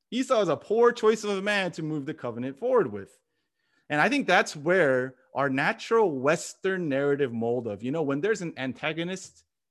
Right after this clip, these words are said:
there's usually a protagonist. When there's an evil character,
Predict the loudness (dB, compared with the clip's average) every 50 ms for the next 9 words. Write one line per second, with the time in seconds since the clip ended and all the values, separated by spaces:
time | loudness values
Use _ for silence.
0 | _ _ _ _ -2 -2 -2 0 -2 -2 -2 -2 0 2 2 0 0 -2 -6 -6
1 | -4 -6 -10 -10 -10 -18 -20 _ -20 _ _ _ _ _ _ _ _ _ _ -6
2 | -2 2 4 4 4 2 -2 -6 -4 -2 -2 -2 0 0 0 0 0 0 2 2
3 | 2 0 0 -2 -2 -2 -2 -6